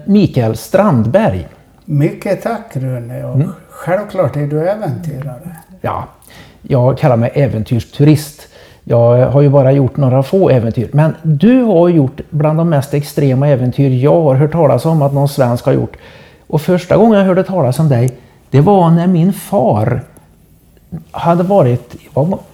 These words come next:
Speaker 1: någon gång i mitten på nittiotalet, tror jag. Han hade varit, eh, det var i Trollhättan och föreläste när du cyklade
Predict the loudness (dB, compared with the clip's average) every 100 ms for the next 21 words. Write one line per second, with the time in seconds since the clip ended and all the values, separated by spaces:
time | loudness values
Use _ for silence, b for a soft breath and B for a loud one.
0 | -8 -2 0 2 0 -2 -2 2 2 2
1 | 0 -2 2 2 2 -2 -6 -8 -14 B
2 | B B B 0 2 2 0 -4 -18 -10
3 | -2 0 2 2 -2 -6 -14 b b -4
4 | 0 0 2 2 2 0 0 0 0 -4
5 | B B B -4 0 2 2 2 0 0
6 | -2 -2 -2 -4 0 2 0 0 -4 -4
7 | -4 -2